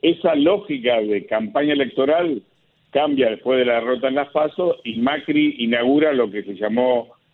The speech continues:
acá en la Argentina, y les va a sonar mucho a la, a la campaña de Obama del dos mil ocho, un rally, una caravana que se llamaba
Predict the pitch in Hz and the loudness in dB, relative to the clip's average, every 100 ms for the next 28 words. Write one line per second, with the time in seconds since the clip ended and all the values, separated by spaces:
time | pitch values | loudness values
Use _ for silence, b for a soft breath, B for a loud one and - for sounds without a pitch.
0 | _ - 123 - 127 127 123 117 110 101 | _ -6 -4 -2 0 0 0 -2 -2 -2
1 | 95 - - 107 104 101 104 101 113 110 | -4 -8 -8 -6 -4 -2 -2 -2 -4 0
2 | 143 117 95 98 104 107 110 110 123 127 | 2 2 0 -2 -2 -2 0 2 2 2
3 | 127 110 95 90 87 85 b b b - | 2 2 2 0 -2 -6 b b b -4
4 | 98 98 104 98 120 127 117 113 123 120 | -2 0 -2 -2 0 2 4 4 2 0
5 | 110 107 113 120 139 147 139 147 156 165 | 0 0 0 2 4 2 2 2 0 -2
6 | b b b _ 127 127 123 120 123 170 | b b b _ 2 4 4 4 2 2
7 | 175 139 120 131 120 131 143 160 185 156 | 2 2 2 2 2 2 2 0 -2 -6
8 | 127 110 104 120 147 156 | -10 -16 -14 -8 -2 -2